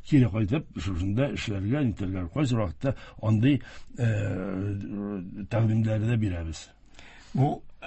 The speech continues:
Speaker 2: аллергия авырулары электән булганмы ул? Я булмаса, аннан котылу чаралары,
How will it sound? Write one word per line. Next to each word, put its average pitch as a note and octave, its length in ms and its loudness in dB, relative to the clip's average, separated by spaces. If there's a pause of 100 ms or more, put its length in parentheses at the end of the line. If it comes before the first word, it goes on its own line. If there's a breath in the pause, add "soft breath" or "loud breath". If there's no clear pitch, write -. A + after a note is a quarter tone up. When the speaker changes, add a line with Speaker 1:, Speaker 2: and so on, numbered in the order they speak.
Speaker 2:
аллергия C3+ 640 6
авырулары B2+ 760 6 (440 loud breath)
электән C3 540 6
булганмы C#3 560 6
ул? F#2 140 0 (400 loud breath)
Я C3 320 4
булмаса, C#3 640 6
аннан C3 400 6
котылу C#3+ 340 2
чаралары, A#2 600 6